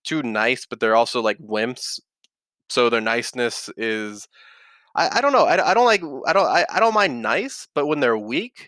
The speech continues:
that's when I'm just like, "Okay, you're, you're stupid. Like, get outta here." You, you know, and if they're nice and they're strong and they're willing to defend people, you know, like Naruto, you know, Nar-, Naruto was, was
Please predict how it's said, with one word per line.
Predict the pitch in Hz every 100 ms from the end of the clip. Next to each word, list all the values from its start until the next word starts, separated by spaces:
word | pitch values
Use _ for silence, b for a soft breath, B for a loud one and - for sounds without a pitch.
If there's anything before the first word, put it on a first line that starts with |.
| 117
that's | 123 -
when | 147
I'm | 131 120
just | 117 113 120
like, | 110
"Okay, | 131 - 101
you're, | 107 117 117 -
you're | 113
stupid. | - 110 - -
Like, | 82
get | -
outta | 117 107
here." | 104 98 101 107
You, | 117 120
you | - 123
know, | 117
and | 110 123 127
if | 127 -
they're | 131
nice | 139 190 -
and | 131
they're | 104
strong | - - 165 190 123 117
and | 117
they're | 113
willing | 127 131 131
to | - 117 104 _ b b b -
defend | 110 - 143 139
people, | 139 135 - 131 131
you | 220
know, | 196
like | 185
Naruto, | 196 202 139 107 98
you | 107
know, | 107 110
Nar-, | 127 135 135 -
Naruto | 131 139 - 139 131
was, | 127 120 98
was | 117 113 110 -